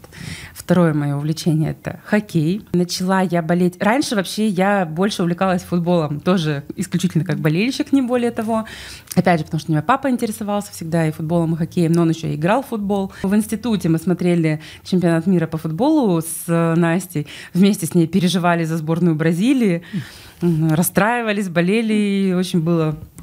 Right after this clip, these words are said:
эмоционально. Но потом в какой-то момент, когда я жила в Сочи, э,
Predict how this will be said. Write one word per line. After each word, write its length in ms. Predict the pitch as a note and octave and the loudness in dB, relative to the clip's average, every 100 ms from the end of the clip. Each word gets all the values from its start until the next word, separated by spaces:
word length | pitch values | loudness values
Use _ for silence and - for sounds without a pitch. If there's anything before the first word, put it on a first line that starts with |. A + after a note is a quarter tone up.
| - - _ - - | -20 -20 _ -18 0
эмоционально. 800 | F#3+ F3 F#3 F3+ F3 E3 D#3 D3+ - - - - - - | 4 4 2 2 2 2 0 -2 -10 -20 -18 -18 -20 -4
Но 420 | F#3+ F#3 A3 D4 | 2 4 4 2
потом 260 | C#4+ - A3 | 0 0 -2
в 40 | |
какой-то 340 | G#3 F3 F3+ E3 | -2 -2 0 2
момент, 420 | D#3+ A3 D4+ D4+ - | 2 2 0 -4 -10
когда 140 | F3 E3+ | -2 0
я 300 | E3+ E3+ D#3+ | 0 0 -2
жила 240 | D3+ C#3+ | -2 -6
в 80 | - | -8
Сочи, 520 | - A#3+ D4+ - C4 C4 B3+ C4+ | -4 -2 -2 -2 -4 -4 -6 -4
э, 540 | - E3+ E3+ E3+ E3 | 0 2 2 2 0